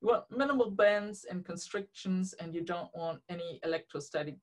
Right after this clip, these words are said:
charging, which is particularly a concern if you go with polymer ducts, plastic ducts. They need to be coated to prevent electrostatic charging. Otherwise, if they charge up, they, all dust particles and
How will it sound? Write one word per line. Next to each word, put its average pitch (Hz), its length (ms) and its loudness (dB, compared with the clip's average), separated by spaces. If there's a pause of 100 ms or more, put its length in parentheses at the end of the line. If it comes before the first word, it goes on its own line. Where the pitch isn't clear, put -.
charging, 202 840 0
which 175 240 -4
is 185 320 -6
particularly 190 500 -2
a 165 60 0
concern 170 560 -8
if 160 120 -12
you 156 60 -6
go 160 320 0
with 156 420 -4
polymer 202 460 0
ducts, 185 460 -4 (160)
plastic 190 400 -6
ducts. 170 420 -4 (480)
They 175 120 -2
need 175 220 -2
to - 80 -14
be 156 260 -10
coated 175 600 0
to - 340 -20
prevent 170 360 -4
electrostatic 156 760 -6 (100)
charging. 185 680 -2 (580)
Otherwise, 175 500 0
if - 160 -8
they 160 140 -2
charge 160 460 -6
up, 220 200 0 (140)
they, 175 360 0 (300)
all 185 400 8 (260)
dust - 320 2
particles 170 600 -2
and 147 120 -14